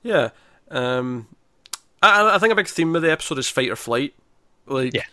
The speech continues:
Speaker 1: 'cause both the entity, the honey monster, has that kind of choice,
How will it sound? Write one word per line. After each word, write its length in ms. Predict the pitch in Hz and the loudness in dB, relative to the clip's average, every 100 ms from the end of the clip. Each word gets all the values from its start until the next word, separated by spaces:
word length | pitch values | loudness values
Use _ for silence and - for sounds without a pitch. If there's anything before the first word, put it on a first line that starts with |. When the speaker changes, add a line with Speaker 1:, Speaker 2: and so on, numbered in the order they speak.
| _ - | _ -2
Speaker 1:
'cause 200 | 139 156 | 0 0
both 380 | 139 160 160 - | 2 4 2 -2
the 280 | 123 120 120 | -6 2 4
entity, 580 | 139 143 131 - 110 107 - | 4 0 -4 -2 -2 -4 -8
the 100 | 110 | -4
honey 180 | 135 135 | 0 0
monster, 420 | 147 196 - 110 | 0 -4 -2 -2
has 200 | 113 110 | 0 -2
that 160 | 107 87 | -2 -2
kind 160 | 110 | -4
of 60 | 101 | -4
choice, 380 | - 104 101 | -4 -4 -4